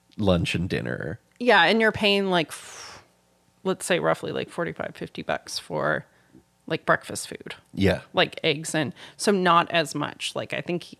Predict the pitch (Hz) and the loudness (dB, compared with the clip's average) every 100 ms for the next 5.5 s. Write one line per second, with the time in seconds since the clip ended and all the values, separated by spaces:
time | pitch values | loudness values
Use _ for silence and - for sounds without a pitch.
0 | - 170 160 - 151 151 156 156 - - | -6 -4 -4 -2 0 0 -2 -6 -8 -8
1 | - - 143 139 - - _ _ _ _ | -8 -6 -8 -8 -14 -20 _ _ _ _
2 | _ _ 170 147 147 156 - - - 127 | _ _ -2 -2 -4 -4 -4 -6 -4 -6
3 | 147 151 143 147 135 - - - - 139 | 0 0 0 -2 -4 -4 -8 -16 -4 4
4 | 104 - - - - 214 233 - - - | 6 4 -2 -4 4 6 6 4 -4 0
5 | 190 208 214 208 202 | 4 4 4 2 0